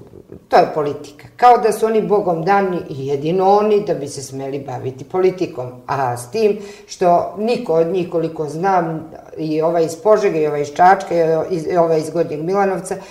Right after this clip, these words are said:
nisu završili političke nauke, uopšte se nisu pripremali za politiku. Ne vidim, e, zašto bi oni bili pozvaniji da se bave politikom nego, recimo, ja ili ti. I odakle im to pravo da kažu: „To je politika”? Mislim,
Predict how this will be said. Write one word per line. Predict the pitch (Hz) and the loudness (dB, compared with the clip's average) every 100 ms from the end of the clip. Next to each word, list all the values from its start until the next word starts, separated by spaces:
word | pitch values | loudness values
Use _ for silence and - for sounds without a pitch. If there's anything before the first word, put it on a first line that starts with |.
| - | -14
nisu | - 226 247 - | -4 0 0 -2
završili | 165 165 165 170 156 | -2 -2 -2 -4 -6
političke | 160 160 156 151 - 113 | -4 -6 -6 -10 -10 -8
nauke, | 151 175 185 175 185 | 0 2 2 2 0
uopšte | 185 185 | 0 -2
se | 185 202 | 0 0
nisu | 185 196 | 2 -2
pripremali | 170 190 196 196 202 202 156 | -2 -2 2 4 4 2 0
za | 139 147 - | -2 -6 -6
politiku. | 143 180 - 196 190 180 180 - - _ - | -4 -4 -4 -8 -4 -6 -6 -18 -20 _ -6
Ne | 170 175 | 0 2
vidim, | 180 196 202 196 190 | 2 2 4 2 2
e, | - 175 165 160 156 147 | 0 2 4 4 2 -2
zašto | 139 185 - 170 | 0 0 0 -2
bi | 160 | 0
oni | 175 175 | 0 0
bili | 160 175 165 | 0 0 0
pozvaniji | 165 151 175 180 175 147 | -2 0 2 2 0 -2
da | 156 | -4
se | 160 | -4
bave | 147 160 156 | -2 0 0
politikom | 151 156 156 160 156 151 | -2 -6 -6 -8 -8 -6
nego, | 151 151 | -4 -2
recimo, | 151 156 135 | -4 -6 -12
ja | 139 147 143 | -10 -8 -8
ili | 143 135 | -8 -10
ti. | - 135 - - - _ _ _ - | -10 -10 -12 -20 -20 _ _ _ -8
I | 151 | 0
odakle | 180 202 208 202 | 4 4 6 4
im | 190 | 4
to | 208 | 2
pravo | 196 190 185 208 190 | 2 4 6 6 4
da | 165 | 0
kažu: | 165 196 175 | -2 -2 -4
„To | 175 185 | -2 0
je | 160 | 0
politika”? | 175 170 165 139 - 135 - 143 | 0 -2 -4 -10 -8 -8 -8 -12
Mislim, | 143 151 - 160 160 | -12 -12 -8 -8 -8